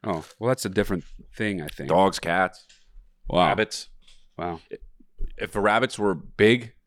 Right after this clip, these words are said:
Speaker 2: we'd be fucked. You ever think about that?
Speaker 1: Never one
Speaker 2: You ever think
Speaker 1: time.
Speaker 2: about if
Speaker 1: In
Speaker 2: ant-
Speaker 1: fact, I'm not even thinking about it now. That's how much
Speaker 2: Wow.
Speaker 1: I don't think about it.
Speaker 2: If, uh, if Yorkies were big?
Speaker 1: Then that would be the greatest thing in the world, though.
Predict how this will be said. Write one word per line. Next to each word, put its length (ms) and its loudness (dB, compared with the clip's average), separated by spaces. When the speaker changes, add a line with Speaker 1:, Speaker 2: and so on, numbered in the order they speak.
Speaker 2:
we'd 160 -2
be 80 -4
fucked. 460 -4
You 60 -6
ever 60 -8
think 140 -6
about 140 -4
that? 280 0
Speaker 1:
Never 560 2
one 240 0
Speaker 2:
You 80 4
ever 60 6
think 100 4
Speaker 1:
time. 40 6
Speaker 2:
about 120 4
if 60 -4
Speaker 1:
In 40 -2
Speaker 2:
ant- 80 -4
Speaker 1:
fact, 480 4
I'm 100 -2
not 120 4
even 180 2
thinking 160 -2
about 160 0
it 80 -2
now. 240 -4
That's 220 -8
how 100 -6
much 240 -6
Speaker 2:
Wow. 80 -6
Speaker 1:
I 40 -8
don't 240 -10
think 140 -12
about 200 -12
it. 100 -16
Speaker 2:
If, 180 -14
uh, 420 -4
if 160 -18
Yorkies 400 -4
were 120 -4
big? 280 -2
Speaker 1:
Then 280 2
that 120 6
would 120 6
be 60 2
the 60 0
greatest 320 -2
thing 120 -6
in 60 -12
the 60 -12
world, 240 -8
though. 200 -20